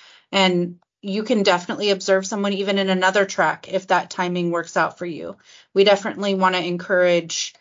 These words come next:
um, interdepartmental, but also away from your department, um, observations so that you can see what other people are doing.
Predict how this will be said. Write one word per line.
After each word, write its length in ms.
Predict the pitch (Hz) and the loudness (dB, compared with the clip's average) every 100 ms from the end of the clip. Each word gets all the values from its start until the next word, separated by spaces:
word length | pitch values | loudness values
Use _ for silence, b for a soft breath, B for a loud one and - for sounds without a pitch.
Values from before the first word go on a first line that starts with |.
| b b _ _ | b b _ _
um, 400 | 185 180 170 165 - | 2 4 2 -4 -6
interdepartmental, 1040 | 214 196 190 196 190 180 190 202 202 208 185 | 0 2 4 2 2 -2 0 2 4 2 2
but 120 | 170 | 2
also 840 | 170 175 - 175 170 170 170 170 - _ _ | 0 0 -2 0 0 0 0 0 -4 _ _
away 360 | 196 175 180 185 | 0 2 2 0
from 240 | 185 185 | -2 -4
your 180 | 175 170 | -2 -2
department, 680 | 165 - 170 - 175 151 - _ | -4 -4 -6 -4 -6 -8 -12 _
um, 540 | 208 185 165 - 202 - _ _ _ _ _ _ | 2 2 2 -4 -12 -16 _ _ _ _ _ _
observations 960 | - 180 170 170 160 160 - 156 156 190 | 0 0 0 -4 -4 -8 -12 -16 -18 -16
so 220 | - 190 | -4 0
that 180 | 175 160 | 0 -2
you 100 | 175 | -6
can 200 | 175 180 | -6 -6
see 160 | 175 180 | -4 -4
what 140 | 170 | 0
other 200 | 165 165 | 0 -2
people 340 | 165 175 160 170 | -6 -12 -6 -4
are 140 | 165 | -4
doing. 480 | 160 135 160 170 | -6 -8 -8 -8